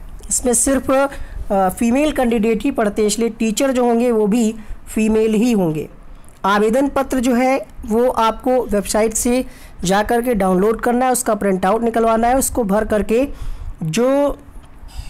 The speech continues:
अ, उस पर पता दिया होगा, जिस district की आपकी vacancy होगी उस पर आपका पता दिया होगा, उसी पर आपको पोस्ट ऑफिस से स्पीड पोस्ट के ज़रिए भेजना है। इसके अलावा पैंतालीस रुपये टिकट लगा करके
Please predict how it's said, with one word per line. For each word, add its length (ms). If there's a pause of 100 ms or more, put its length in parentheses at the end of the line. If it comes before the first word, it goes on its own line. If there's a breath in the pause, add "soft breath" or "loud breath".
(200 loud breath)
अ, 80
उस 140
पर 120
पता 320
दिया 260
होगा, 360 (240)
जिस 240 (320)
district 440
की 120
आपकी 280
vacancy 460
होगी 340 (440 loud breath)
उस 140
पर 200
आपका 360
पता 300
दिया 240
होगा, 240
उसी 220
पर 160
आपको 420
पोस्ट 400
ऑफिस 320
से 380
स्पीड 500
पोस्ट 340
के 100
ज़रिए 400 (440 loud breath)
भेजना 320
है। 140
इसके 260
अलावा 260 (140)
पैंतालीस 580
रुपये 300
टिकट 400
लगा 260
करके 420